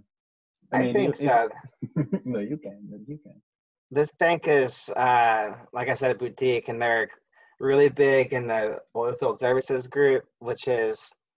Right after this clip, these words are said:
Speaker 2: like a miscellaneous category. And so a lot of these smaller companies are owned by families.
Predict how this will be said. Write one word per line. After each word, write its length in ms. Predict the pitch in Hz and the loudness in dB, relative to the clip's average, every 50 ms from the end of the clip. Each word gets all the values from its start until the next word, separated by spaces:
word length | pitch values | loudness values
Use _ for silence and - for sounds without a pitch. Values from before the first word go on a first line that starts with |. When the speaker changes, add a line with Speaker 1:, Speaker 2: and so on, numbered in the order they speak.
| _ _ _ _ _ _ _ | _ _ _ _ _ _ _
Speaker 2:
like 140 | - 107 - | -10 -8 -8
a 60 | 117 | -8
miscellaneous 720 | 110 113 120 123 - - - 110 110 113 113 120 120 117 - | -8 -6 -6 -6 -4 -4 -4 -4 -4 -4 -4 -4 -4 -6 -6
category. 680 | - - 131 127 131 131 123 139 139 139 139 139 139 135 131 127 - - - - _ _ _ - | -2 0 0 0 0 0 0 2 2 2 4 2 0 0 -4 -10 -16 -20 -20 -20 _ _ _ -10
And 360 | 117 113 113 110 107 107 107 | -8 -6 -6 -4 -6 -6 -6
so 120 | - - - | -8 -8 -4
a 40 | 113 | -2
lot 120 | 127 131 | -2 0
of 60 | 143 139 | 0 0
these 160 | 135 127 - - - | -2 -2 -6 -12 -18
smaller 360 | - - 139 123 120 120 117 - | -8 -2 2 2 4 4 2 0
companies 340 | - 117 107 - 117 104 117 | -2 -6 -6 -6 -6 -6 -4
are 100 | 135 101 | -4 -4
owned 160 | 110 117 113 | -6 -4 -2
by 120 | 107 101 | -2 -2
families. 640 | - - - 110 107 117 120 123 127 127 123 - | -2 -4 -6 -6 -6 -4 -2 -2 0 0 -2 -4